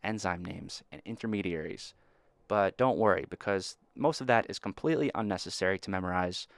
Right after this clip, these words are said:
because ninety-five percent of all cases of congenital adrenal hyperplasia are actually caused by just a single enzyme deficiency.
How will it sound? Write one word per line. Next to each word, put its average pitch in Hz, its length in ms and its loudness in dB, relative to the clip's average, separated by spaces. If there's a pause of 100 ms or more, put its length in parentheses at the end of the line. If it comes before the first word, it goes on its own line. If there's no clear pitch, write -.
(100)
because 104 320 2
ninety-five 147 480 4
percent 120 320 0
of - 160 -4
all 120 240 6
cases - 560 -4
of - 240 -4
congenital 98 480 2
adrenal 92 320 -2
hyperplasia 120 720 4 (280)
are - 160 4
actually 139 340 2
caused 117 360 6
by 98 120 6
just 98 260 -2
a - 60 -6
single 104 460 -2
enzyme 98 400 -2
deficiency. - 720 -2